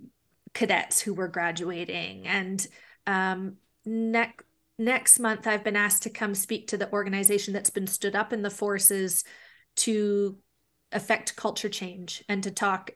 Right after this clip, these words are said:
as, quote unquote, an expert, which I find funny as, you know, I'm, I'm just someone who wrote about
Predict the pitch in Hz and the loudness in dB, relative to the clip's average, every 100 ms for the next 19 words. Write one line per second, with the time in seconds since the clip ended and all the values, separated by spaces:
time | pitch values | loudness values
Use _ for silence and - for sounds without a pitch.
0 | - 190 180 180 - - 196 190 190 196 | -4 -2 0 -2 -4 -6 -6 -6 -4 -4
1 | - 190 - - - 190 196 196 196 - | -2 -2 -2 -2 -2 -2 0 -2 0 0
2 | 190 175 - 196 190 180 - - 247 190 | -2 -2 -2 0 0 2 0 0 -6 -4
3 | 185 208 - 202 247 247 247 233 214 190 | -4 -6 -6 -6 2 2 2 0 -2 0
4 | 226 262 185 - | -2 -2 -4 -6